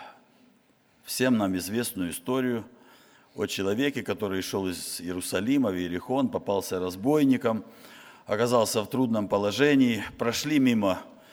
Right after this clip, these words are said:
священник, прошел мимо левит, некто самарянин сжалился,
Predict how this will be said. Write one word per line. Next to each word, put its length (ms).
священник, 880
прошел 400
мимо 260
левит, 540
некто 540
самарянин 760
сжалился, 840